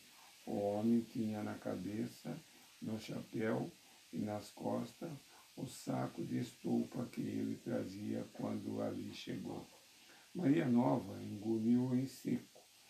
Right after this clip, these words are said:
Entendeu tudo. A sustentou, bo-, a sustentou, boba que era.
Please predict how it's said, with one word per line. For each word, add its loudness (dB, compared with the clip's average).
Entendeu 2
tudo. 2
A -4
sustentou, -2
bo-, -2
a -2
sustentou, 2
boba 2
que 0
era. -4